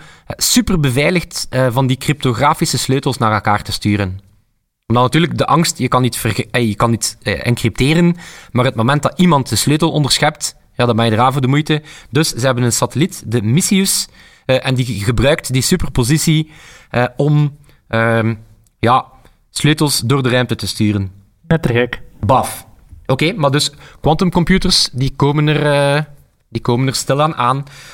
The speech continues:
Speaker 1: Over de termijn wordt er een beetje gespeculeerd. Sommigen zeggen vijf tot tien jaar, dat is wel heel ambitieus.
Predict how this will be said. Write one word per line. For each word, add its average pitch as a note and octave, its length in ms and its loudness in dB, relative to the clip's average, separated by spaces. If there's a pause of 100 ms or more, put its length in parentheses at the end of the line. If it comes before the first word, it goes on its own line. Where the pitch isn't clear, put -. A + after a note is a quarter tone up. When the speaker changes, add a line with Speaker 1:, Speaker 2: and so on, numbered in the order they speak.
(120)
Speaker 1:
Over C3+ 200 0
de C#3+ 100 0
termijn D3+ 380 0
wordt D3+ 220 0
er C#3+ 60 -2
een C#3 100 0
beetje C#3+ 280 -2
gespeculeerd. C#3 800 -2
Sommigen C#3+ 340 0
zeggen B2+ 240 0
vijf C4 200 2
tot - 180 -4
tien D#3 140 2
jaar, D#3 280 0
dat B2+ 100 -2
is - 60 -6
wel B2+ 80 0
heel C#3 160 -2
ambitieus. C3+ 600 -4